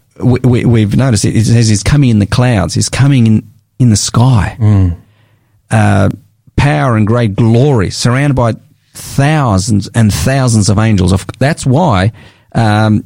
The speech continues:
Speaker 1: it, it, it will be clearly an audible and a visible event. The Bible says his coming will be literal, it'll be visible, it'll be audible, it'll be glorious. And, um, and then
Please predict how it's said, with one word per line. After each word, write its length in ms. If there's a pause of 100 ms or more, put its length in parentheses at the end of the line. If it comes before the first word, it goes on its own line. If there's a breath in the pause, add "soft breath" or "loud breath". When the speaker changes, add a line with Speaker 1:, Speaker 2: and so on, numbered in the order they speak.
(120)
Speaker 1:
it, 180
it, 180
it 120
will 140
be 300 (220 loud breath)
clearly 480
an 180 (120)
audible 640 (260 loud breath)
and 180
a 60
visible 460
event. 360 (260)
The 80
Bible 300
says 380
his 140
coming 220
will 60
be 120
literal, 400 (260 loud breath)
it'll 160
be 160
visible, 540 (280 loud breath)
it'll 220
be 220
audible, 500 (240 loud breath)
it'll 220
be 140
glorious. 680 (1040 soft breath)
And, 320
um, 300
and 180
then 240